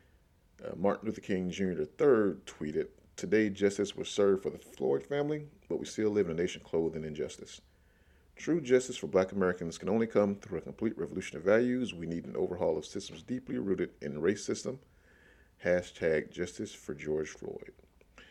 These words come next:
And Steven Crowder, the perpetual racist,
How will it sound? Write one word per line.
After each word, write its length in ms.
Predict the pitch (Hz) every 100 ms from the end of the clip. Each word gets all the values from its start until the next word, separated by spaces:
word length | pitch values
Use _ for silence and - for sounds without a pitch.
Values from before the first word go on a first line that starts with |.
| - - _ _ _ -
And 420 | 98 85 85 98
Steven 360 | - 151 127 110
Crowder, 480 | - 196 131 156 - - - -
the 560 | 90 87 82 82 76 - - -
perpetual 600 | - 104 92 - 82 82
racist, 640 | 82 147 - 98 - -